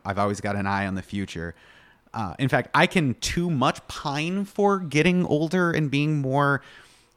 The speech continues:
I don't know, more settled, more successful, whatever it is, you know, that I'm, I, I'm rarely able to enjoy my now because I, I don't think it's a, like, I gotta get on my hustle, but it's a, like,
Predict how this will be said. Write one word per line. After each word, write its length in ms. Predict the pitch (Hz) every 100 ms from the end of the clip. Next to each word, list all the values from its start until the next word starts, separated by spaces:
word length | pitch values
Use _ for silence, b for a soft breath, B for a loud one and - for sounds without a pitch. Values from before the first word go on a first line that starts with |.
| _
I 120 | 101 104
don't 120 | 98
know, 180 | 101 95
more 360 | 92 92 92
settled, 500 | - - 214 202 196
more 120 | 160 143
successful, 640 | 139 - 165 - 165 156
whatever 300 | 156 175 165
it 60 |
is, 260 | 151 139 113
you 120 | 120
know, 140 | 139 120
that 180 | 123 -
I'm, 320 | 135 135 127 B B B - -
I, 120 | 143 -
I'm 260 | 151 139
rarely 440 | 123 131 139 139 -
able 240 | 131 120
to 160 | - 117
enjoy 640 | 113 95 113 117 110 107 - - _ -
my 300 | 98 95 95
now 560 | 95 110 127 117 107
because 440 | 95 101 - 104 98
I, 220 | 92 85 b b b b -
I 100 | 107
don't 160 | 104 -
think 180 | 101
it's 120 | 90 90
a, 120 | 90
like, 220 | 87 -
I 80 | 85
gotta 200 | 85 90
get 120 | 92
on 100 | 87
my 120 | 82
hustle, 500 | 82 107 127 104 85
but 180 | 85 107
it's 160 | 110 -
a, 140 | 120
like, 260 | 110 101